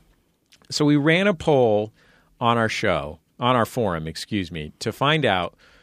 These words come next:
whether young women who had, uh, who listened to our program, who had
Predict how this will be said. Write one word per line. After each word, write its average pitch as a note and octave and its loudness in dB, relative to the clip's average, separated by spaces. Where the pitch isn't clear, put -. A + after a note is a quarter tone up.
whether A#2 2
young C3 -2
women G2 -2
who B2 -4
had, A#2+ 2
uh, - -8
who A#2 -4
listened D#3 0
to D#3 0
our C3 4
program, D#2 -4
who C#3 -2
had A2+ 0